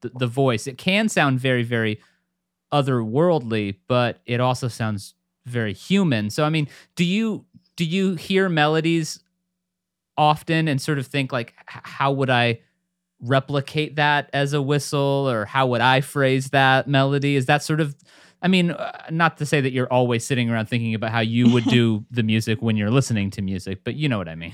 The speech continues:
Speaker 1: <laughs>
Speaker 2: Yeah, no, I, I definitely, if I hear something, I, I can kinda hear immediately if it's something that will translate, um, to the whistle.
Speaker 1: Right,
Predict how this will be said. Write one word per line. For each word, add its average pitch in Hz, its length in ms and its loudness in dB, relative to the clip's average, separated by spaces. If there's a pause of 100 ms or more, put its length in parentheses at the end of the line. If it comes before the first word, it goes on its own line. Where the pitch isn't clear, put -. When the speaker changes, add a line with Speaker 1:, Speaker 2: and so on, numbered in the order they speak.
(140)
Speaker 1:
<laughs> 160 80 -2 (460)
Speaker 2:
Yeah, 320 480 2
no, 269 260 -2
I, 220 300 2
I 226 140 4
definitely, 262 640 -4
if 226 100 -4
I 247 120 2
hear 254 260 -2
something, 220 760 -2 (720)
I, 185 240 0 (800)
I 190 180 2
can 240 200 0
kinda 240 220 2
hear 247 180 0
immediately 202 540 0
if 170 120 -6
it's 175 140 -10
something 175 320 -2
that 156 120 -2
will 143 60 -2
translate, 147 680 -4 (440)
um, 156 600 -6 (260)
to 147 140 -4
the 135 160 -8
whistle. - 580 -6
Speaker 1:
Right, 147 160 0